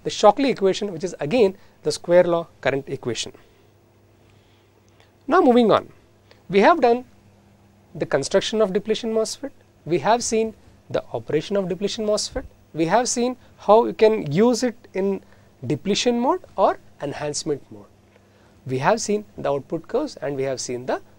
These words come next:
transfer curves. So what is going to be the next topic for this particular device? We have studied all the three devices now. We,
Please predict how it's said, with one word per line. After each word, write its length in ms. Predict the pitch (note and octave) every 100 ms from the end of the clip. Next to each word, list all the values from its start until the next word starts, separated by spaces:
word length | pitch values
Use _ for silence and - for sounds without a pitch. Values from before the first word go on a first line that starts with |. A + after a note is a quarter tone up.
| _ _
transfer 380 | A#2+ A2+ - A2
curves. 260 | - - - - -
So 160 | -
what 300 | F3+ D#3+ F4+ - -
is 160 | G3+
going 180 | F#3+ F#3
to 60 | D#3+
be 80 |
the 200 | D#3+ E3+ - -
next 480 | A#2 A#2+ D#3+ - - -
topic 320 | C#3+ - D3 - - -
for 300 | - C3 C#3 - - -
this 300 | C3+ - - - - _ _ _
particular 380 | - B2+ C#3+ C4+ - -
device? 480 | A#2+ G#2 G2+ - - - _ _ _ _ _ _ _ _ _ _ _ _ _ _ _ _ _ _ _
We 120 | C3
have 180 | C#3 B3+
studied 280 | - B3 B3
all 160 | - F3+
the 140 | A3
three 160 | A#3 G3+
devices 520 | F3 F3 E3+ F3+ -
now. 320 | D3 B2+ D3+ - _ _ _ _ _ _ _ _ _ _ -
We, 160 | B2+